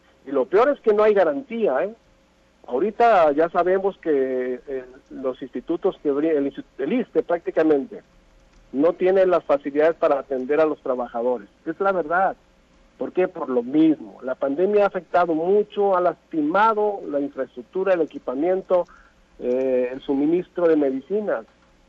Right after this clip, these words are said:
Entonces, cualquier compañero o compañera que, eh, desafortunadamente pueda contagiarse, pues se va a enfrentar a un problema grande.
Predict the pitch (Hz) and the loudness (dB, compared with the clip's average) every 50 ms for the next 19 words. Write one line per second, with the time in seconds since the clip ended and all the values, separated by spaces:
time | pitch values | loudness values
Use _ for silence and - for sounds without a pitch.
0 | _ _ - 143 143 143 _ _ - _ _ _ - 143 131 135 135 190 214 208 | _ _ 0 0 0 0 _ _ -20 _ _ _ 0 0 0 2 2 0 0 2
1 | - 233 226 - 202 180 196 208 214 202 196 190 175 170 175 196 196 190 - - | 2 0 2 2 2 2 4 2 2 0 0 -2 0 2 2 2 2 2 0 0
2 | 160 151 139 131 - _ _ _ _ _ _ _ - 156 151 143 139 135 139 135 | 2 2 2 2 -2 _ _ _ _ _ _ _ -6 -2 2 2 2 2 0 0
3 | 143 143 139 - 147 143 - 147 139 - - 156 151 160 190 214 214 208 196 196 | 0 0 0 0 -2 -2 0 -2 -4 -2 0 2 2 4 4 4 2 2 2 2
4 | 202 208 202 - 202 165 - 175 190 196 196 190 - 165 147 147 143 - 190 202 | 0 0 0 -2 -6 -6 -2 -2 0 0 0 0 -2 -4 -4 -4 -6 -2 0 -2
5 | 214 208 - 240 233 214 _ _ _ _ _ _ _ - 139 135 - 127 143 190 | -2 -2 -6 -12 -12 -12 _ _ _ _ _ _ _ -12 -12 -8 -6 -2 -2 0
6 | 226 226 - 247 226 202 170 - 175 202 220 226 - - - 143 139 147 185 220 | -2 0 2 2 2 2 2 0 2 2 2 0 -2 -6 -2 0 2 2 2 2
7 | 233 240 - - 214 175 147 139 156 180 208 208 214 196 170 151 151 156 156 175 | -2 -6 -4 0 2 2 4 4 4 2 2 2 0 -4 -2 0 0 2 2 2
8 | 185 190 190 202 220 240 247 | 0 0 2 0 0 0 -2